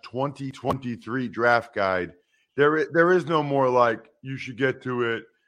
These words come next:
you should order it." It's now. Like, it's gonna be out before you know it. Make sure you can get one. Football game plan dot com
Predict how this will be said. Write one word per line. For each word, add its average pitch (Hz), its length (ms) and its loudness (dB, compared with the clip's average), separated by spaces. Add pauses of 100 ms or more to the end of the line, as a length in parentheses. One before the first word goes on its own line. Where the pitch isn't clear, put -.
(140)
you 135 140 -10
should 131 260 -8
order 120 460 0
it." 110 140 -2 (260)
It's 113 160 -14
now. 123 360 -6 (300)
Like, 117 120 -4
it's 117 100 -10
gonna 147 160 -6
be 135 160 0
out 127 180 0
before 123 280 -6
you 104 100 -6
know 123 240 4
it. 98 200 -2 (600)
Make 113 160 -6
sure 147 180 -6
you 131 160 -4
can 107 160 -10
get 120 220 0
one. 90 360 -6 (320)
Football 151 440 2
game 131 320 -4
plan 117 300 -6
dot 107 260 0
com 110 460 -2